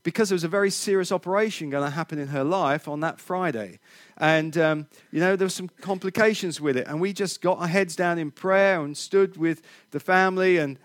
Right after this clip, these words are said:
many, many people in, in the Latin life group I know were absolutely prayer warriors in that space. And praise God, it looks like baby Catherine's, I was gonna say back on her feet, but she can't walk yet properly. Or maybe she can, I don't know. But praise God for an answer to prayer.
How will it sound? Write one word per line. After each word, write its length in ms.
many, 380
many 260
people 400
in, 360
in 140
the 140
Latin 420
life 320
group 220
I 120
know 240
were 160
absolutely 480
prayer 360
warriors 460
in 120
that 240
space. 500
And 180
praise 320
God, 380
it 100
looks 280
like 160
baby 220
Catherine's, 500
I 40
was 120
gonna 80
say 160
back 240
on 80
her 100
feet, 220
but 80
she 140
can't 240
walk 260
yet 220
properly. 320
Or 140
maybe 220
she 160
can, 280
I 140
don't 180
know. 200
But 300
praise 300
God 360
for 140
an 100
answer 320
to 120
prayer. 400